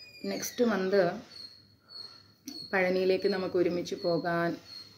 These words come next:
എല്ലാവരും കൂടെ ബെസ്റ്റ് എന്ന് പറയുന്നത് പാലക്കാട് എത്തുന്നതാണ് നല്ലത്. ഇതൊക്കെ വേലായുധം കാണുന്നുണ്ട് എന്ന്. അപ്പം ഞാൻ ഒരു spoon കൂടെ എടുത്ത് തിന്നും.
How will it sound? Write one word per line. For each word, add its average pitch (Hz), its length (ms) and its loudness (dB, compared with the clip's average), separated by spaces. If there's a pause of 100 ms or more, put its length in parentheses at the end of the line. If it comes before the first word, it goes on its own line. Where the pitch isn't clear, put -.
(520)
എല്ലാവരും 226 680 6
കൂടെ 240 500 6 (920)
ബെസ്റ്റ് - 600 0
എന്ന് 262 260 10
പറയുന്നത് 180 640 2 (160)
പാലക്കാട് 185 460 4
എത്തുന്നതാണ് 170 400 0
നല്ലത്. - 320 -2 (680)
ഇതൊക്കെ 233 240 10
വേലായുധം 208 540 10
കാണുന്നുണ്ട് 175 520 2
എന്ന്. 165 140 0 (800)
അപ്പം 285 180 12
ഞാൻ 277 180 12
ഒരു 262 220 12
spoon 233 240 6
കൂടെ 226 180 10
എടുത്ത് 208 240 8
തിന്നും. 190 280 6